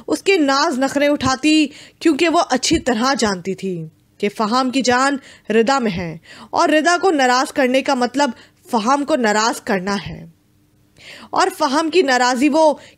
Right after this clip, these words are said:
किसी सूरत बर्दाश्त नहीं कर सकती थी। फहम अपनी फैमिली के बारे में बहुत ज़्यादा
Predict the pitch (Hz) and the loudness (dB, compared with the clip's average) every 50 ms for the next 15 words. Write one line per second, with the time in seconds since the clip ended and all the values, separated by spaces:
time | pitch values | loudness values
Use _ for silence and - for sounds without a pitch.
0 | _ - 339 349 359 381 370 370 - - 202 185 190 175 - - - _ - - | _ -2 0 2 4 2 2 2 0 -4 -4 -2 -4 -4 -6 -8 -16 _ -20 -20
1 | _ _ - 214 277 294 233 302 294 311 339 359 - - 269 254 254 285 277 285 | _ _ -2 0 0 0 2 2 2 2 0 -2 -2 -2 0 0 2 0 0 0
2 | 254 226 - - 208 190 _ - 226 202 - - 190 175 160 170 175 - _ _ | -2 -2 -2 -4 -8 -8 _ -4 -6 -6 -6 -8 -12 -12 -12 -14 -18 -20 _ _
3 | _ _ - - - - - _ _ - - 320 285 320 370 381 349 - 269 - | _ _ -20 -20 -20 -20 -20 _ _ -4 -4 -2 0 0 0 0 -2 -2 -2 -2
4 | 294 320 339 339 - - 277 269 269 269 285 - - 311 240 247 240 240 262 269 | 0 0 0 0 0 0 0 0 2 0 0 0 0 0 0 2 2 2 2 2
5 | 294 294 220 185 226 226 254 285 262 220 220 247 240 240 226 285 277 277 262 | 0 0 0 0 0 0 0 0 0 0 0 0 0 2 2 2 2 0 0